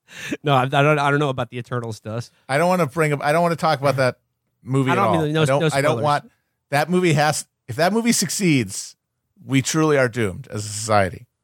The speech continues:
Speaker 2: If they can just say, "Hey, here's some guys none of you have ever heard of standing in a field, and one of them, uh, <laughs> has body dysmorphia from doing H G H, and you're supposed to feel bad for him," and then, uh, uh, um, they,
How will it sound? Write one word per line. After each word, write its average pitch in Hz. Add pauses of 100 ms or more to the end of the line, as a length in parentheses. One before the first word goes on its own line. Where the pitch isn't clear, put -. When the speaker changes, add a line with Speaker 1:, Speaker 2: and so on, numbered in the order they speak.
(420)
Speaker 2:
If 117
they 151
can 196
just 165
say, 156
"Hey, 135 (320)
here's 175
some 190
guys 156
none 147
of 160
you 165
have 147
ever 147
heard 135
of 120
standing 143
in 139
a 123
field, 113 (480)
and 127
one 143
of 160
them, 151
uh, 127
<laughs> -
has 131
body 139
dysmorphia 131
from 117
doing 127
H 127
G 123
H, 123
and 117
you're 120
supposed 123
to -
feel 120
bad 117
for 113
him," 98 (320)
and 123
then, 123
uh, 123
uh, 110 (160)
um, 123
they, 131